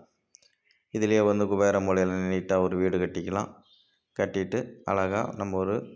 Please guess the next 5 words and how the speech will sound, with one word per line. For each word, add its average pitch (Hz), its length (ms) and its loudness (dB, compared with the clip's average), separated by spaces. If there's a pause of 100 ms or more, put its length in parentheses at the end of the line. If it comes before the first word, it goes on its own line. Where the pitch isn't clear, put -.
(500)
பண்ணை 98 240 -2
அமைச்சிட்டு 90 460 -4
சூப்பரா 92 420 -2
இருந்துக்கலாம். 90 480 -4
நல்லா 98 240 0